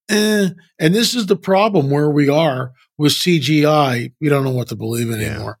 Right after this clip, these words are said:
Speaker 1: You just don't know what to believe. You know, they can create anything. So now it's gone from researchers with a, with a photograph twenty, thirty years ago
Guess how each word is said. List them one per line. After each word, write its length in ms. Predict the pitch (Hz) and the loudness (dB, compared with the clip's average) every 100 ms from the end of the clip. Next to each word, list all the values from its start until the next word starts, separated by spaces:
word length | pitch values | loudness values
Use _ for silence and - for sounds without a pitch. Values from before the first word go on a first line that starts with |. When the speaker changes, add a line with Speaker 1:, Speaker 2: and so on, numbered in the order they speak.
| _ | _
Speaker 1:
You 60 | 135 | -2
just 220 | 131 - | 0 0
don't 240 | 135 120 - | 0 -2 -4
know 80 | 117 | -6
what 180 | 117 - | -4 -4
to 80 | |
believe. 420 | 110 120 123 123 - _ _ _ _ _ - | -4 -2 -2 -4 -8 _ _ _ _ _ -2
You 100 | 127 | 0
know, 40 | |
they 160 | 123 131 | 2 2
can 160 | 143 | 0
create 320 | 131 143 135 131 | 0 0 2 2
anything. 460 | 135 139 123 120 - _ _ | 0 -2 -4 -6 -14 _ _
So 160 | - 156 | -2 2
now 260 | 165 202 | 4 4
it's 140 | 185 - | 2 0
gone 320 | 175 165 160 | 2 4 2
from 420 | - 151 143 135 - _ _ _ | 2 2 2 -4 -10 _ _ _
researchers 1040 | 156 143 185 180 170 147 156 147 139 - - _ _ | -2 0 2 2 2 2 2 0 0 -4 -10 _ _
with 140 | 139 | 2
a, 120 | 139 135 | 2 2
with 100 | 151 | -2
a 80 | 135 | 0
photograph 680 | - 175 170 151 147 139 | 2 2 2 2 2 2
twenty, 300 | - - 156 | 0 2 2
thirty 300 | 143 151 135 131 | 2 2 0 0
years 300 | 170 190 143 | 0 0 -2
ago 480 | 127 127 120 127 | -2 -2 -2 -6